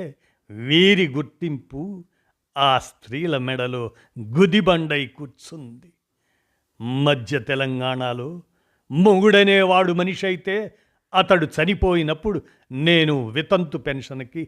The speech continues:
అర్హత పొందుతాను, కానీ నా మొగుడు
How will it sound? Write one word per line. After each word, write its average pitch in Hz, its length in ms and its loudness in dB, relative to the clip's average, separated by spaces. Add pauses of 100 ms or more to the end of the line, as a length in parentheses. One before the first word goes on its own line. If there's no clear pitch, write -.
(260)
అర్హత 143 420 0
పొందుతాను, 123 720 -10 (580)
కానీ 127 480 0 (500)
నా 131 320 0
మొగుడు 180 380 2